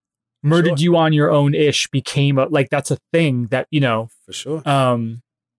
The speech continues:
Speaker 1: actually, I totally forgot that, like, "We don't believe you, we need more people" also became a phrase that people, like,
Speaker 2: Mm-hmm.
Speaker 1: a lot of, lot of culture being created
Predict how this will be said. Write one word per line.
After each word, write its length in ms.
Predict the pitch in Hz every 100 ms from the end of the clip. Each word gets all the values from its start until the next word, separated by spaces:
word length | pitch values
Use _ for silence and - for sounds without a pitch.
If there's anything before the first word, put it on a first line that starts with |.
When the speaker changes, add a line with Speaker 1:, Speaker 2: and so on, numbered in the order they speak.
| _ -
Speaker 1:
actually, 260 | 208 214
I 40 | 160
totally 200 | - 233
forgot 300 | 175 180 175
that, 100 | 160
like, 140 | 147 127
"We 120 | 156
don't 120 | 151
believe 280 | 139 139 135
you, 120 | 135 127
we 60 |
need 120 | 131 127
more 140 | 120
people" 280 | - 131 113
also 260 | 113 -
became 300 | 147 151 165
a 60 | 170
phrase 280 | - 190 175
that 140 | 196
people, 220 | 170 196 202
like, 220 | 180 139
Speaker 2:
Mm-hmm. 200 | 107 139
Speaker 1:
a 560 | 151 _ _ _ _ 170
lot 160 | 285
of, 320 | 226 135 113 - _ -
lot 120 | 160
of 60 | -
culture 440 | - 180 - 147
being 260 | 117 131 123
created 560 | - 139 120 113 104